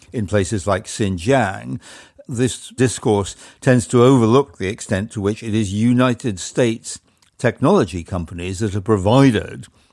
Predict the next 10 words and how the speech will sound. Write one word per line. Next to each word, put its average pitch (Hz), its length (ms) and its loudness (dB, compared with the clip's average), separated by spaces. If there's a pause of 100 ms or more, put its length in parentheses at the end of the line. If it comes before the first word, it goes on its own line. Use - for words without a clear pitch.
(140)
a 117 80 -4
lot 113 240 0
of 90 80 -10
the 95 80 -6
capabilities 92 760 -2
that 113 140 -10
China 92 380 -4
is 90 180 -8
now 87 160 -8
using. 104 500 -2